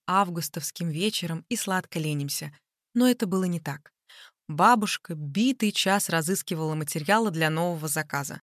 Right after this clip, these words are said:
Но все подходящие варианты обещали доставить минимум через две недели. «За две недели мои очаровательные заказчицы сами научатся бусинки на ниточку нанизывать»,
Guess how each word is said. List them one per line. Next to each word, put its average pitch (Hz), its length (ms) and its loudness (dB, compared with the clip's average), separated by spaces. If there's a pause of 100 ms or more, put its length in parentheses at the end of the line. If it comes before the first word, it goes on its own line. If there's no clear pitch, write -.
(420)
Но 208 140 2
все - 200 2
подходящие 175 680 0
варианты 240 400 2
обещали 170 440 2
доставить 220 680 0
минимум 247 580 6
через 160 300 -2
две 160 200 -4
недели. 143 520 -4 (600)
«За 180 200 4
две 208 240 4
недели 165 460 6
мои 185 240 2
очаровательные 185 840 0
заказчицы 262 680 0
сами 302 320 4
научатся 165 540 2
бусинки 170 400 0
на 160 100 0
ниточку 165 420 -2
нанизывать», 160 520 -2